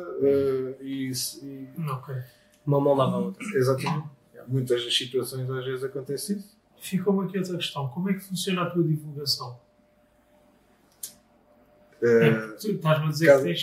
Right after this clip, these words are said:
Speaker 2: clientes no Norte, mas que a maioria é daqui. A
Speaker 1: Ca-
Speaker 2: tua divulgação é mais regional? Ou
Speaker 1: A minha divulgação é a típica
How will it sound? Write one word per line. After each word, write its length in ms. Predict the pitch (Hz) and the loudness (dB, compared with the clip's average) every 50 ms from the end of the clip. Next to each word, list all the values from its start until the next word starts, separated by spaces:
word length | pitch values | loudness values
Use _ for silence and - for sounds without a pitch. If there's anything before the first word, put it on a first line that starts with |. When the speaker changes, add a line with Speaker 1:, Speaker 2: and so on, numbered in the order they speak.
| - | -4
Speaker 2:
clientes 600 | - 185 180 185 190 185 165 147 - - - - - | -2 0 4 6 6 6 6 4 -2 -6 -10 -6 -2
no 200 | 165 160 170 175 | 2 2 4 6
Norte, 340 | 180 202 208 202 202 - 190 | 8 8 8 8 6 2 2
mas 140 | 185 170 | 2 2
que 140 | - - - | 2 2 2
a 40 | 180 175 | 2 4
maioria 420 | 180 180 180 180 185 185 185 185 | 4 4 2 2 4 4 4 4
é 120 | 165 175 170 | 4 4 2
daqui. 320 | 170 - 160 143 135 127 - - - _ _ _ _ _ - | 0 -2 -4 -4 -4 -4 -4 -8 -14 _ _ _ _ _ 0
A 60 | 151 | 4
Speaker 1:
Ca- 80 | 127 170 | 6 8
Speaker 2:
tua 220 | 180 185 185 170 156 | 10 10 8 8 4
divulgação 540 | 156 175 160 165 175 175 175 170 - 170 160 | 2 -2 -4 -4 -6 -8 -8 -8 -4 -2 -2
é 80 | 156 151 | -2 -2
mais 220 | 156 156 147 139 | -2 -2 -2 -4
regional? 720 | 135 135 135 - - - 156 175 214 269 294 285 - - - 285 | -4 -6 -8 -8 -8 -4 -2 0 0 0 0 -2 -6 -12 -8 -4
Ou 180 | 202 170 170 165 165 165 - - - - - - - - | -4 -2 -2 -4 -6 -10 -12 -14 -16 -18 -20 -20 -8 -4
Speaker 1:
A 40 | 101 | -2
minha 200 | 104 117 120 127 127 | 0 2 2 2 4
divulgação 720 | 131 131 127 135 131 123 135 127 - - 139 143 147 147 | 4 2 2 0 0 0 0 0 0 0 0 0 0 0
é 680 | 147 135 147 143 139 131 131 127 123 117 104 - 117 117 | -2 0 2 2 4 4 2 2 0 -2 -6 -8 -12 -14
a 40 | |
típica 680 | - - 139 135 131 - 131 127 - 127 120 117 107 | -8 -6 -6 -6 -4 -4 -6 -4 0 2 2 2 2